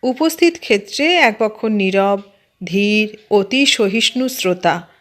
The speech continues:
অপর পক্ষ বক্তা। গৃহিণী বক্তার আসন গ্রহণ করিয়াছিলেন। গৃহিণীর প্রধান অভিযোগ, কর্তা চক্ষুহীন ব্যক্তি। তিনি অনেক দিন হইতেই মানুষের পরম ধন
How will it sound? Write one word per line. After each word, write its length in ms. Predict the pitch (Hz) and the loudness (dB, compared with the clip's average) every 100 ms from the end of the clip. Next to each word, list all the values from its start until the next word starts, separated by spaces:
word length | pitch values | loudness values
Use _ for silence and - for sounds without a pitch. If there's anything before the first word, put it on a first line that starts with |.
| _ _ - | _ _ -2
অপর 400 | 196 214 330 349 | 0 2 0 0
পক্ষ 400 | 320 190 190 - | 0 -2 -2 -4
বক্তা। 560 | 311 196 - - - - _ _ - - - _ 190 | 2 2 0 -8 -12 -14 _ _ -20 -20 -20 _ -6
গৃহিণী 420 | 214 269 311 349 311 | 2 2 2 0 2
বক্তার 420 | 208 190 - 220 | 0 0 -2 0
আসন 320 | 190 202 190 | 0 -2 -4
গ্রহণ 300 | 175 160 170 | -4 -6 -8
করিয়াছিলেন। 680 | 170 107 92 - - 147 160 _ _ _ _ _ _ _ _ 190 | -8 -8 -8 -10 -10 -12 -14 _ _ _ _ _ _ _ _ -6
গৃহিণীর 420 | 180 214 226 226 214 | 0 0 2 0 -2
প্রধান 460 | 190 185 240 262 | -2 0 2 2
অভিযোগ, 640 | 240 202 208 180 185 233 - - - _ _ | 0 0 -2 0 0 0 -6 -20 -20 _ _
কর্তা 420 | 208 208 208 226 | 4 4 4 -2
চক্ষুহীন 680 | 214 - 214 214 - 226 196 | -2 -2 -4 -4 -6 -2 -2
ব্যক্তি। 500 | 156 139 - 143 - 180 _ _ | -4 -6 -8 -16 -16 -20 _ _
তিনি 340 | 226 233 285 269 | -2 0 2 2
অনেক 400 | 202 214 285 269 | 2 2 0 0
দিন 200 | 302 302 | -2 0
হইতেই 480 | 247 220 277 294 311 | -2 0 0 0 0
মানুষের 580 | 240 190 208 254 269 | 0 0 -2 0 -2
পরম 520 | 277 196 190 202 262 226 | 0 0 0 -2 -2 -4
ধন 400 | 196 185 240 | -2 -2 -4